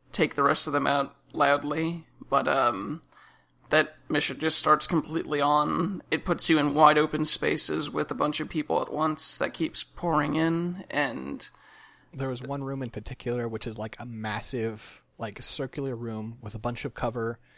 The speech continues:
Speaker 2: and two floors, and there's a guy up above on a machine gun turret, and that room is just unpleasant.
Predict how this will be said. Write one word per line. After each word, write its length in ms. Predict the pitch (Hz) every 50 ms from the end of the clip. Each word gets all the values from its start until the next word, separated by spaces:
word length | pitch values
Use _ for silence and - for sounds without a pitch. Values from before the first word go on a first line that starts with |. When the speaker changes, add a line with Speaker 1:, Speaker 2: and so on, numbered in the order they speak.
| _ _ _ _ _ -
Speaker 2:
and 200 | 127 127 113 -
two 220 | - - 135 127
floors, 720 | 120 - - 117 107 104 113 113 110 110 113 110 - - - _ _ _ _ _ - - -
and 140 | - 120 113
there's 160 | 113 110 110
a 60 | 113 104
guy 300 | - 113 104 110 110 113
up 120 | 117 -
above 460 | 117 104 - - 110 107 107 104 117 -
on 160 | 117 113 107 104
a 40 |
machine 440 | 104 104 98 - - - 117 113 117
gun 280 | 120 120 120 123 127 117 -
turret, 380 | - - 143 139 143 139 - _ _ _ - _ _ _ _ - _ - - _ -
and 160 | - 120 120
that 140 | 143 160 -
room 240 | 135 135 127 110 110
is 140 | 110 -
just 380 | - - - 151 147 - - - _ _ _ _ _ -
unpleasant. 800 | - 123 175 208 175 - - - - - 120 131 127 - 107 92